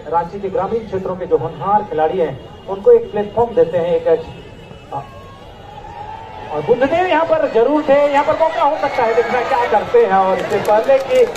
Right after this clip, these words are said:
गेंद गोल रेखा के अंदर जाती, बॉल को क्लियर कर दिया गया हफीज के द्वारा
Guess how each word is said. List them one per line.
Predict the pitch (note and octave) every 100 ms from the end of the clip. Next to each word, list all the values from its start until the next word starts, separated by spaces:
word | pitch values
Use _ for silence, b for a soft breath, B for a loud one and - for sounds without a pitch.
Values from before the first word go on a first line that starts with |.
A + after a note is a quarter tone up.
| - -
गेंद | - D#4 D#4+ D#4
गोल | B3+ C4 C4 A#3+ - G#4+ B3 B3
रेखा | A3+ A3+ A#3
के | A3
अंदर | G#3+ G#3 G#3
जाती, | G3 F3 F3+ E3+ D3+ - - - - - - - - - - -
बॉल | D#3 E3
को | E3+
क्लियर | F#3+ G#3+ G#3
कर | F3 D#3
दिया | D#3 D3+
गया | D3
हफीज | D3 G3 F#3+
के | F3
द्वारा | D#3 C#3+ C3+